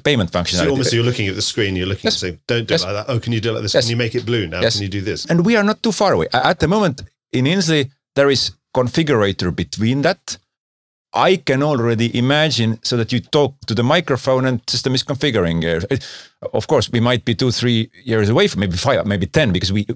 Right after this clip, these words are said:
Speaker 1: cannot really estimate the speed of the technological development. But
Speaker 2: When someone's going to approach no code for the first time,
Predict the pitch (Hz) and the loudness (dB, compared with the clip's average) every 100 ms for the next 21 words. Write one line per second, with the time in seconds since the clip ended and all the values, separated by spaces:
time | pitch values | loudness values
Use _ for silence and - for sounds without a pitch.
0 | - 151 - - 110 117 - 87 82 - | -2 -2 0 -2 0 0 -2 -4 -6 -6
1 | 95 - - 135 107 87 85 - 82 - | -4 -4 -2 2 2 2 0 -4 -6 -4
2 | 101 104 92 - 82 90 95 - - - | -2 -2 -2 -4 -2 0 0 -2 -10 -8
3 | 80 - _ _ 185 196 196 190 170 170 | -10 -12 _ _ -10 -4 0 0 -2 -4
4 | 160 - - 135 123 123 - 127 120 - | -4 -4 -2 -2 -2 -4 -2 -2 -2 -2
5 | 117 113 - 107 92 - 90 - 104 - | -2 -2 -2 -4 -4 -8 -8 -4 -2 -4
6 | - 127 101 92 | -6 -6 -6 -8